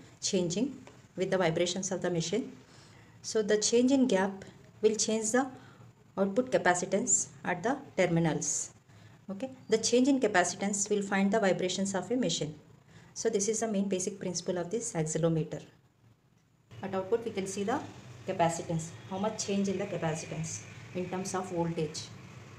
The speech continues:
Okay, we can connect the voltmeter also here for finding the change in capacitance. In description, there are three main parts of the accelerometer. So this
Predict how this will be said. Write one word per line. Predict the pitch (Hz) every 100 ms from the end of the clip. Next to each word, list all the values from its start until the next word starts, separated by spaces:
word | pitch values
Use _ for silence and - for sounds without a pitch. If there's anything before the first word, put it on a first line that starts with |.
| - -
Okay, | 180 233
we |
can | 202 190
connect | 196 190 196 196
the | 220
voltmeter | 269 202 180 180 175 180
also | 165 160 170
here | 165 165 156 -
for | 185
finding | 180 175 175 180
the | 185
change | 226 - 180 180
in | 247
capacitance. | 185 160 151 - 160 160 - - - - - - 202
In | 214
description, | - - 240 240 196 196 - -
there | 196 208
are | 226 -
three | 214
main | 214 196
parts | 190 196 196 - - - -
of | 180
the | 175 254 - -
accelerometer. | 165 - 170 185 170 208 262 - - - - - - - -
So | - 214
this | 208 220 - -